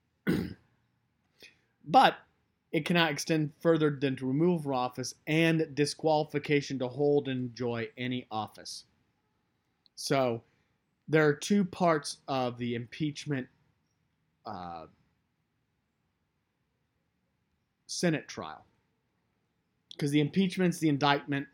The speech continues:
the Senate trial is the actual trial, where the actual facts are heard, and, uh, the president gets to defend themselves legally. Meaning they have all the right to counsel, all the right to defense, and all the right to call their own witnesses,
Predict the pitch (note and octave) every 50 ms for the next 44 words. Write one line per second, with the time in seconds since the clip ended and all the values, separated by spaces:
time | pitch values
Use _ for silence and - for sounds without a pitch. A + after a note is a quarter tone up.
0 | _ - C3+ C3+ B2+ B2 - D#3+ D3+ D3+ D3 - - - C#3+ C#3 C3 B2+ B2 A#2+
1 | A2+ C3 C3+ B2 A#2+ - - A#2+ - - - - G3 F3+ D3+ B2 F2+ - - _
2 | - C3 C3+ C3+ C3 B2+ B2 B2+ C3 C#3 C3+ C3+ C3 - - B2 A#2 - - D#3+
3 | D3 C#3+ - - - C3 A#2+ A#2 D3+ D3+ D3 D3+ D3+ D3 D3 - _ - _ _
4 | _ _ _ _ _ _ - - C#3 C3+ C3 C3 C3+ C3 B2+ B2 B2+ B2+ B2 A#2+
5 | A#2+ A#2 A#2 G#2+ - _ _ _ _ _ - C#3 B2+ - E3 D#3+ D3+ D3 C#3 C3+
6 | C3+ B2+ C#3 C3+ C3 - - C3+ B2 C3 B2 A#2 - D#3+ D3+ D3 C3+ B2 A#2 B2
7 | - - B2+ A2 G#2+ G#2+ A2 A#2 B2 A#2 G#2+ F#2+ F#2+ F#2 - _ _ _ _ _
8 | _ _ _ _ _ _ _ _ _ _ _ _ _ _ _ _ _ _ _ _
9 | _ _ _ _ _ _ _ _ _ _ _ - C3+ C#3+ D3 D3 C#3+ C#3 C#3 C3+
10 | B2+ C#3 D3 D3+ D#3 D3 D3+ D3 D3+ C#3+ - - - A#2 - F3 F3 E3+ F3+ F3
11 | F3 - E3+ E3 D#3 D3 C#3+ D3 C#3 C#3+ C#3+ C#3 C3 B2+ - A#2+ B2 A#2 - -
12 | D#3 D3+ D3 C#3+ D3 - D3+ C#3+ C#3+ C#3 C#3 C#3 C3+ C3+ C3+ C3 B2+ B2+ - _
13 | - C#3+ B2 A2 - D3 C#3 C3+ B2+ C3 B2+ B2+ B2 B2 A#2+ A#2 A2+ A2 - _
14 | G#2+ G2 - - - F2 E2+ F2+ - -